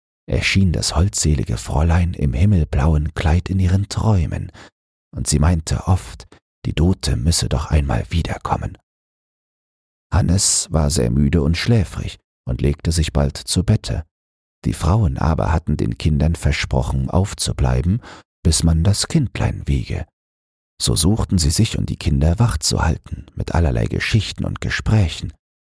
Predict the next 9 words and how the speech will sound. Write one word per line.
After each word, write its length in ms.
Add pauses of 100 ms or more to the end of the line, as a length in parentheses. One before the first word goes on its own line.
(500)
Bärbele 540
hatte 220
viel 300
schöne 400
Weihnachtsreimlein 920
von 140
der 120
Mutter 320
gelernt 540